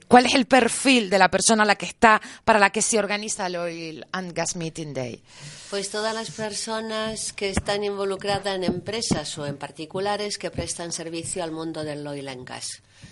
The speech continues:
Speaker 2: desde reparadores, soldadores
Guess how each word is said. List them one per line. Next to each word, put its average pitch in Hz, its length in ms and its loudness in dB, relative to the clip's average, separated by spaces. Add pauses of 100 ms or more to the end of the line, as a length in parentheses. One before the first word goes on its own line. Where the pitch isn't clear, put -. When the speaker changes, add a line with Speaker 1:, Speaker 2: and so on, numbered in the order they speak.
(140)
Speaker 2:
desde 139 920 -10 (460)
reparadores, 160 1000 -6
soldadores 208 960 -6